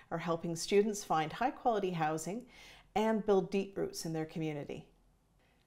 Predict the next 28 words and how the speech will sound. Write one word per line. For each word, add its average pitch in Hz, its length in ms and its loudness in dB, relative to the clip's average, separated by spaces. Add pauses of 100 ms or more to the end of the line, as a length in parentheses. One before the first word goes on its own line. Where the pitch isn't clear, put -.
(100)
Our 285 140 4
partners 190 540 2
include 180 420 2
colleges 185 520 -2
and 180 120 0
universities 170 640 0
across 156 380 -4
Canada 165 520 -4 (920)
and 247 160 6
other 262 240 8
organizations 180 840 2
that 170 120 0
support 254 460 2
this 147 160 -6
sector. 160 560 -4 (720)
Here 240 220 6
are 285 140 4
a 269 40 4
few 226 260 -2
names. 170 600 -4 (320)
For - 180 -2
our 160 100 2
full 240 360 2
list, 160 360 -4
please 233 300 -2
visit 165 300 0
our 160 120 -2
website. 180 640 -4